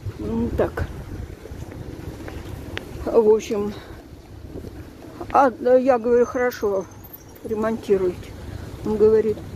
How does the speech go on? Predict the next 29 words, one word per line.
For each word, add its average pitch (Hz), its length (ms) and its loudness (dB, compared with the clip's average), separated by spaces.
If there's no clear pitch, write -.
конечно, 359 540 4
а 269 60 4
чё 320 240 2
вам? 269 200 4
Кто 247 260 2
его 302 220 8
знает, 226 320 2
э, 208 580 2
а 214 160 6
какой 277 300 8
вы 254 140 4
купите? 214 680 4
Ну, 254 160 4
вот 196 160 2
я 220 120 10
обычно 214 420 4
же 208 220 6
в 220 60 8
Озоне 320 440 8
покупаю, 220 720 2
либо 233 340 2
в 233 60 4
Яндекс.Маркете. 240 1300 6
Вроде 262 360 8
до 233 140 6
этого 247 360 8
всё 233 200 0
нормально 240 520 2
было. 240 320 4